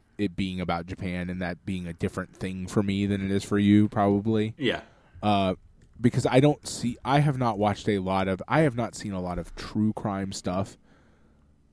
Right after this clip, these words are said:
Speaker 1: in Japan, and that could, that's definitely me specifically.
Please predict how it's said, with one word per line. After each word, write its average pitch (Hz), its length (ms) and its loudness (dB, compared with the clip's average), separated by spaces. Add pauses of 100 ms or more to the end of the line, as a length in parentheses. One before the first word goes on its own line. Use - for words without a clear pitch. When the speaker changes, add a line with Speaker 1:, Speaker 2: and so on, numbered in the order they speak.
(180)
Speaker 1:
in 101 140 -2
Japan, 110 360 0 (100)
and 110 120 0
that 120 180 0
could, 98 200 0 (100)
that's 120 380 2
definitely 117 320 4
me 98 420 -6
specifically. 131 680 -2